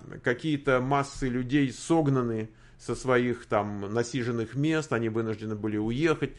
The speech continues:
и так далее, и так далее. Всё это, такие рубцы образуются. И я вам могу сказать, что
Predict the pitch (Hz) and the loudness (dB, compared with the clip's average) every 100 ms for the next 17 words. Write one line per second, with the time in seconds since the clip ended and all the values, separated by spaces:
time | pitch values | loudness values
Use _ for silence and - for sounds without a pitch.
0 | - - - - - 117 117 113 113 127 | -16 -20 -18 -16 0 0 4 2 2 0
1 | 190 202 147 120 160 147 135 123 - - | 2 4 4 2 0 2 2 -2 -4 -8
2 | 123 147 147 151 - - 165 135 117 120 | 0 4 4 2 -4 0 4 4 4 0
3 | 117 113 98 - 98 101 - - - - | 2 0 0 -4 -6 -6 -12 -20 -20 -20
4 | - - - 113 113 110 107 107 - - | -20 -20 -8 -4 -2 0 -2 -4 -14 -20
5 | _ _ - - - - - 175 190 185 | _ _ -20 -20 -20 -20 0 4 4 4
6 | 180 180 180 - 156 147 139 | 0 0 -2 0 2 2 2